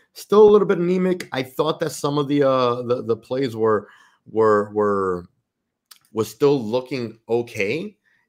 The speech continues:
And then he threw the interception, which was obviously a really bad throw. I thought he, you know, he overshot Gary Wilson, um, right into the hands of, uh, I forget what the, the, the, the,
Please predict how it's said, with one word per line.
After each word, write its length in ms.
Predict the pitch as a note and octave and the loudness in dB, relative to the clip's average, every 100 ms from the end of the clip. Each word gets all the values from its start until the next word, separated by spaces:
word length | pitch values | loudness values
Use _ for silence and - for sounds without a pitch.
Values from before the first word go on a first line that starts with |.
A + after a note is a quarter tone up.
| - | -12
And 140 | A2+ | -6
then 160 | B2+ D3+ | -4 -4
he 160 | C#3+ | -4
threw 300 | C#3+ C#3 B2+ | -6 -4 -4
the 160 | A2+ G#2+ | -4 -6
interception, 680 | G#2+ F#2 - F#2+ - F#3 A3 _ _ _ | -10 -12 -10 -10 -10 -14 -14 _ _ _
which 360 | - G#2 - - _ | -4 -4 -6 -20 _
was 420 | A2 G#2+ G#2 F#2 - | -6 -4 -2 -6 -10
obviously 360 | A#2+ C#3+ D3 B2+ | -10 -8 -6 -6
a 40 | |
really 260 | G2 A#2 B2 | -4 -4 -4
bad 260 | A#2 G#2+ | -6 -8
throw. 220 | - G#2 | -4 -2
I 100 | G2 | -2
thought 300 | F#2+ G2+ G#2 | -6 -6 -6
he, 320 | G2+ G#2 G2 - - _ | -6 -8 -8 -10 -20 _
you 60 | - | -8
know, 120 | G#2 | -6
he 160 | G2+ G2+ | -4 2
overshot 580 | C#3+ D#3 C#3+ D3 C#3+ A#2 | 2 2 0 -4 -6 -4
Gary 240 | B2+ A2 | -4 -4
Wilson, 540 | G2 B2 C#3 D3+ D#3+ - _ _ _ - | -2 -4 -4 -8 -8 -14 _ _ _ -4
um, 400 | A2 G#2+ G2+ G2 | -2 0 -2 -2
right 180 | G#2+ A2 | -2 -2
into 200 | G#2+ G2+ | -6 -10
the 80 | |
hands 340 | G2 G2 G2 F#2+ | -10 -8 -8 -6
of, 160 | F2+ F#2 | -6 -4
uh, 240 | F#2 F2+ | -4 -6
I 80 | F2 | -10
forget 300 | - G#2+ G#2 | -10 -8 -8
what 120 | G2 | -8
the, 100 | F#2+ | -8
the, 80 | F#2+ | -6
the, 400 | F#2 F2+ F#2 F2+ | -6 -6 -8 -8
the, 120 | F#2 | -14